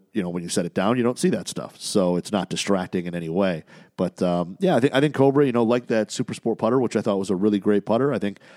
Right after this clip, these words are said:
uh, this Agera here is really good. Like I said, they've got a new version kind of of that, uh, that Super Sport as well, with some of the tungsten weights that this has, uh, in it that the original one didn't have. So, uh, I didn't take that one out just because I've,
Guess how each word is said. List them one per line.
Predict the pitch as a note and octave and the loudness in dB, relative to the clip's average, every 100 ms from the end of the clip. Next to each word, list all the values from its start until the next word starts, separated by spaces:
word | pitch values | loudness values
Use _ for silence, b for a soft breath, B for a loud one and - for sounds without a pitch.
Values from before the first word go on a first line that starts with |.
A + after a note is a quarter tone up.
| B B - | B B -6
uh, | F#2+ F#2 F#2 | 0 2 4
this | A2+ A2+ | 4 2
Agera | G2 G#2 G#2 | 2 4 4
here | G2 G#2 A2 | 4 2 2
is | F2 | 0
really | F2+ G2+ F#2+ | 0 2 2
good. | F2+ G2+ A2+ B2 - - | 2 2 2 0 -8 -2
Like | A2 | -2
I | |
said, | F#2+ G2+ | 0 0
they've | F2 | 0
got | G2 F#2 | 0 0
a | |
new | F#2+ G2+ | 0 0
version | G#2 G2+ G#2+ | 4 2 0
kind | G#2 G#2 | -4 -4
of | G2+ | -2
of | F#2+ | -2
that, | F2+ F2+ - | -2 -2 -2
uh, | F2+ F2+ | 0 0
that | F2 F#2 | -2 -4
Super | - G2+ | -4 -4
Sport | F2+ - G2 | -6 0 0
as | E2+ | 0
well, | F2 G2+ A#2 C#3+ D3 B B | 0 2 4 2 -4 B B
with | A2 G2+ | -2 0
some | - G2 | 0 0
of | |
the | F2 | -2
tungsten | - A2+ G2+ G2+ F2 | -4 -6 -4 -8 -2
weights | F#2+ G#2 - - - | 0 0 -2 -8 -8
that | - - | -6 -2
this | C3 C3 | 0 0
has, | - A#2+ A2 G#2 - - | 0 0 2 -2 -6 -8
uh, | F#2+ F2+ | -6 -4
in | G#2+ G#2+ | -4 -4
it | A#2 A#2+ - _ | -2 -2 -4 _
that | G2 | -4
the | G2 | 0
original | F#2+ G#2+ G#2 G2 | 2 4 2 2
one | G#2+ G#2 | 0 0
didn't | G#2 A2+ | -2 -2
have. | A2+ C3 D#3 E3 B B B - | -2 -2 -2 -6 B B B -10
So, | - G#2 F#2 F2 E2+ | 2 4 6 6 4
uh, | F2 F2 F2 | 4 4 2
I | |
didn't | A2 C3+ C3+ | 2 2 2
take | C3 | 2
that | B2 G2 | 4 2
one | G2+ F#2 | 2 2
out | G2 | 2
just | - G#2 | 0 -4
because | F#2+ G2 | -2 0
I've, | F#2 | 0